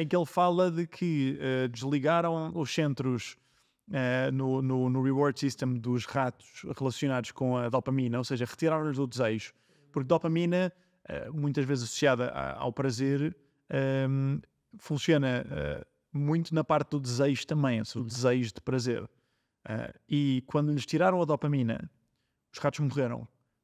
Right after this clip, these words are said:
Speaker 1: Porquê? Porque mesmo sabendo racionalmente que precisam de comer e de beber água, eles não o iam fazer, porque não existia uma força, eh, intrínseca, algo que nos leva a querer fazer aquilo.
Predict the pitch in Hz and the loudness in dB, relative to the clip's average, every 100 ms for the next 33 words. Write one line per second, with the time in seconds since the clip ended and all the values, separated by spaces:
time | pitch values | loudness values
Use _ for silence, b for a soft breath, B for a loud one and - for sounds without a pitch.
0 | - 147 139 151 - 151 - 190 147 180 | -8 -4 2 2 2 -4 0 0 2 2
1 | 190 175 - 175 151 196 196 135 123 113 | 2 0 0 0 2 2 2 2 0 0
2 | 151 - 156 151 151 151 139 - - 139 | -4 -2 0 2 2 2 2 -2 -2 -2
3 | - - 170 147 123 - 139 123 107 104 | -2 -4 -2 0 -2 0 0 0 -2 0
4 | 127 123 113 127 - _ _ _ _ _ | 2 2 2 -2 -4 _ _ _ _ _
5 | 156 147 165 180 175 175 160 180 175 143 | -2 0 0 0 2 0 -2 2 2 2
6 | - - 165 165 - 175 165 156 185 143 | -2 -2 0 0 0 -2 -2 -2 -2 -2
7 | - - _ _ _ 135 143 151 139 165 | -4 -10 _ _ _ -6 -2 0 2 0
8 | 147 - - - _ - 147 151 139 - | 0 -4 -6 -10 _ -2 0 0 -2 -2
9 | 151 139 151 143 151 143 147 139 135 147 | 0 2 2 2 0 0 -2 -2 -2 -2
10 | 139 143 | 0 0